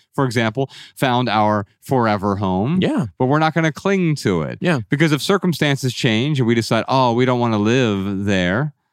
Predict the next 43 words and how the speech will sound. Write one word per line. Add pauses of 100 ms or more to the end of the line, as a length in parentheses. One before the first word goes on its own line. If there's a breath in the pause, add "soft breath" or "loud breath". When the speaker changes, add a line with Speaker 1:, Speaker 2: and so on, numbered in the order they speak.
(640)
Speaker 1:
in
that
neighborhood,
that
city,
whatever," (220)
Speaker 2:
Mm-hmm.
Speaker 1:
then (140)
we're
gonna
be
willing
to
let
it
go. (120)
Speaker 2:
Yeah.
Speaker 1:
But
right
now, (100)
weighing
all
the
circumstances,
yeah, (680)
we
may
end
up
there
for
the
rest
of
our
lives.
Speaker 2:
Right,
which
is
awesome.
Speaker 1:
Which
is
awesome.